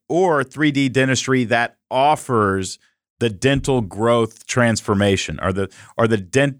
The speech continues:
the dental practice transformation. You know, I really love dental practice optimization,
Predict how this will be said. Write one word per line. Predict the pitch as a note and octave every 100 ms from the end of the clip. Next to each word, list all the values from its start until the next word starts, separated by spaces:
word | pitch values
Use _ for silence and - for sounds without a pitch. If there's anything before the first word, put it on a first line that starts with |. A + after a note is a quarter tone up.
| -
the | G#2+
dental | G#2+ D3+ D#3 E3
practice | - C#3+ C3 - A#2
transformation. | - C3 B2 A2+ A#2 G#2+ G#2+ G2 - D#2 _ _ _ _ _ -
You | C3
know, | C3 - -
I | B2 E3
really | A3+ F3+ D#3+ D3+
love | B2+ B2+ B2 G#2 G#2
dental | C#3 C#3+ E3
practice | D3+ C#3 C3 B2+ C3 -
optimization, | A2+ A#2 - A2 G#2 G2 F2+ - -